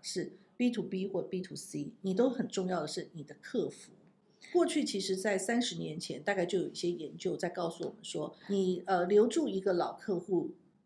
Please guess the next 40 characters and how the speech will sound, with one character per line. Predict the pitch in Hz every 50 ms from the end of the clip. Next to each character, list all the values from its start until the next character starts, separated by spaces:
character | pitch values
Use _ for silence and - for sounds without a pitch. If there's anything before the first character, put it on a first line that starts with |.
| _ _ -
比 | - 185 196
起 | 208 - - 190
你 | 175 151 143
增 | - - 180 170
加 | - 190 175 175 185 - _ -
五 | 190 175
个 | - 170
新 | 160 - 185 185
客 | 185 - 185 165
户 | - - 170 143 - -
来， | 151 143 - 139
来， | 147 - - - -
来 | - 165 156
得 | 170 170
有， | 156 180 220 - - -
有 | 185 175 -
效 | - - - 233 180 165
有 | 165 143 -
用 | 190 240 233 208 170
嘛， | - - - - -
而 | 202 226
且 | 226 - 254 196 170
你 | 180 170 151 151 156 - -
花 | 214 214 226
费 | 220 247 214
的 | 185 185
力 | 196 233 220 190
气 | - - - 214
啊 | 185 170
等 | 180 170 175
等， | 180 165
所 | - - 247
以 | 226
就 | - 233
是 | - 226 220 - - - - -
留 | 185 185 175 175
住 | - 180 233 175
老 | - - -
客 | - - - 175
户。 | -